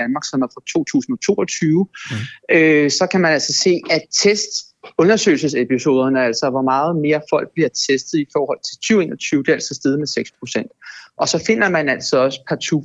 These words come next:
Speaker 1: flere positive, når man tester flere.
Speaker 2: Det er klart.
Speaker 1: Så, så det er, det er sådan lidt ny vin på gamle flasker. Altså, det ser vi jo rigtig mange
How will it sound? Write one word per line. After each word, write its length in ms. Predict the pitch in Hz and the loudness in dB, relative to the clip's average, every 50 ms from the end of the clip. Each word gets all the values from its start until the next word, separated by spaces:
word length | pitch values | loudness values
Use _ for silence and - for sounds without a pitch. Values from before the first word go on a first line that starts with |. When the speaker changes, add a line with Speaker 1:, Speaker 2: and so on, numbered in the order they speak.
| - - | -4 -2
Speaker 1:
flere 380 | - 143 139 139 151 165 175 165 - - - | 2 4 4 4 4 2 0 -4 -8 -2 0
positive, 560 | 143 135 131 170 - - - - 135 120 127 | 0 0 0 -2 -4 -2 -2 0 0 2 2
når 120 | 131 123 | 2 2
man 160 | 120 117 117 | 2 0 0
tester 400 | - - - 117 113 - - - - - _ | -2 -4 -4 -4 -4 -4 -8 -12 -14 -14 _
flere. 240 | - - - - - - _ _ - | -16 -16 -14 -14 -14 -16 _ _ -6
Speaker 2:
Det 80 | 247 262 | -4 -4
er 40 | 247 | -2
klart. 180 | 170 151 127 - - | -2 -2 -2 -2 -4
Speaker 1:
Så, 60 | - - | -4 -4
så 60 | 170 | -2
det 160 | 160 151 156 | 2 4 4
er, 180 | 175 190 202 202 - - | 4 4 2 -2 -2 2
det 120 | 185 175 | 2 4
er 160 | 170 185 208 208 | 4 4 2 2
sådan 260 | - 233 208 196 196 | 0 0 0 2 2
lidt 180 | 175 202 202 | 2 2 2
ny 280 | 202 202 214 214 202 190 | 2 2 2 2 2 0
vin 200 | 170 190 175 180 - | -2 -2 -2 -2 -4
på 60 | 180 | -2
gamle 320 | 160 143 135 131 151 160 | 0 0 0 0 0 -4
flasker. 420 | 156 - 127 127 127 - - - 156 | -2 -2 0 0 0 -2 -4 -2 -2
Altså, 380 | 143 - - 139 131 - 151 127 | -2 -2 -4 -8 -6 -6 -6 -6
det 80 | - 156 | -4 -2
ser 180 | - - 180 156 | 0 0 2 2
vi 60 | 156 | 2
jo 80 | 147 139 135 | 2 2 2
rigtig 240 | 147 151 - - 165 | 0 -2 -2 -2 -2
mange 260 | 139 127 120 135 | 0 0 0 -2